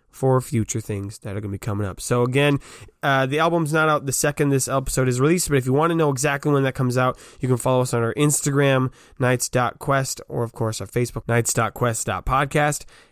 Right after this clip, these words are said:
and all of the information will be announced there the second the album goes live.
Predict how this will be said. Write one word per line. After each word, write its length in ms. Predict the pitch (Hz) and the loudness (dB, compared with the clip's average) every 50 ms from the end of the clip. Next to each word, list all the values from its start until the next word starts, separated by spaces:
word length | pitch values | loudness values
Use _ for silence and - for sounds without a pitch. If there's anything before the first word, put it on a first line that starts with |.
| _ - | _ -2
and 120 | 117 123 | 0 2
all 240 | 135 147 147 147 147 | 4 4 4 4 4
of 140 | 143 139 135 | 2 2 2
the 380 | 135 135 135 135 131 131 127 131 - | 4 4 6 6 6 6 4 2 2
information 460 | 131 120 - 127 127 123 123 - 123 | -2 -2 0 2 2 2 2 2 0
will 40 | 120 | 0
be 280 | 117 123 120 117 117 117 | 2 2 2 2 2 2
announced 420 | 123 120 117 117 117 117 - - | 2 2 2 2 2 0 -2 -2
there 160 | - 110 107 104 | -4 -2 -2 0
the 80 | 101 | 0
second 440 | - - - 131 123 - 123 117 110 | 0 0 0 0 0 0 -2 -2 -2
the 160 | 110 110 - | -2 -4 -4
album 480 | 107 110 104 104 110 107 104 104 101 - _ _ _ _ - | -4 -4 -6 -4 -4 -4 -4 -4 -6 -10 _ _ _ _ -6
goes 400 | - 113 98 95 98 98 - - - | -4 -4 -2 -2 -4 -6 -10 -12 -10
live. 580 | 131 107 101 101 101 101 95 90 80 - - | -6 -4 -2 -2 -2 -2 -4 -4 -8 -14 -20